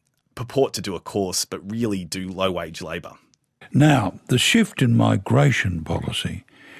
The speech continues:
Speaker 2: is one of the structural changes underpinning what we're talking about.
Speaker 1: Yeah, all these things that we've, that are discussed in the book are really trends that have developed over thirty, forty years. If you look at the history of Australia's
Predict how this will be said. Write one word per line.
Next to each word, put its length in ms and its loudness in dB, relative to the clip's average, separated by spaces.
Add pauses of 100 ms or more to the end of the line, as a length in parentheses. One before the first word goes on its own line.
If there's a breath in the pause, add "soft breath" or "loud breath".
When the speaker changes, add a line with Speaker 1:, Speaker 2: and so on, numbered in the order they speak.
(440 loud breath)
Speaker 2:
is 180 0
one 140 6
of 100 2
the 100 2
structural 640 -2
changes 500 2
underpinning 840 0
what 200 -2
we're 100 -4
talking 400 -8
about. 220 -12 (600)
Speaker 1:
Yeah, 140 4
all 260 6
these 340 2
things 220 2
that 80 0
we've, 460 0
that 100 2
are 60 2
discussed 480 -2
in 60 0
the 60 0
book 260 -4 (300)
are 80 2
really 300 2
trends 380 -2
that 100 -8
have 140 -12
developed 420 -4
over 400 -2 (140)
thirty, 400 0
forty 340 -4
years. 480 -6
If 140 -6
you 80 0
look 100 -2
at 100 -4
the 60 -10
history 340 -6
of 80 -10
Australia's 800 -6